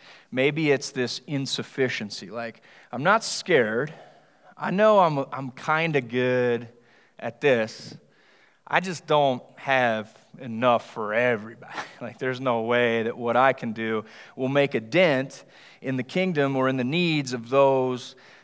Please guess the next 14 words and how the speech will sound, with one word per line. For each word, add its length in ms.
who 180
need 240
it 120
most. 560
And 400
this 220
is 100
something, 380
again, 300
that 120
I 120
relate 460
to 320
immensely. 640